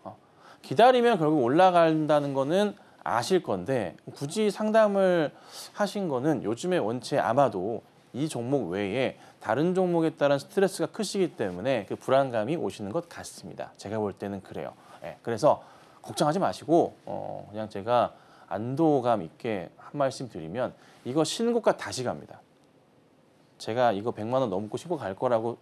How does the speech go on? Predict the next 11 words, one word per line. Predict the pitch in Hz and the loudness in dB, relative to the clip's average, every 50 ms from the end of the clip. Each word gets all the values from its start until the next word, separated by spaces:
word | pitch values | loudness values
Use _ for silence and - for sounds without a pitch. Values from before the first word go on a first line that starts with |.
| _ _ _ | _ _ _
진짜 | - - 107 - - 113 | -16 -16 -10 -8 -8 -8
수년을 | - - 190 214 233 226 175 | -6 -6 -4 -4 -2 -2 -2
외쳤거든요. | 110 87 - - 98 - 90 82 80 82 120 185 226 - - - - _ _ - | -2 -4 -4 -8 -10 -10 -10 -10 -8 -6 -4 -4 -4 -4 -8 -18 -20 _ _ -14
예, | - - - _ _ _ | -14 -14 -16 _ _ _
팔십만 | - - 170 - - 175 165 160 | -6 -6 -4 -4 -4 -4 0 2
원 | 160 139 104 | 4 4 4
아래는 | 95 107 95 | 4 2 -2
무조건 | 90 110 104 120 107 - | -6 -8 -10 -10 -12 -12
기회다. | - - 110 104 104 101 92 98 123 175 180 | -12 -8 -6 -4 -4 -2 0 0 0 0 -2
그냥 | - 107 101 - | -4 -8 -10 -6
끌어모으세요. | - 175 160 107 78 90 113 123 120 98 85 95 175 | -2 -2 -2 -2 -2 -4 -4 -4 -4 -4 -4 -4 -4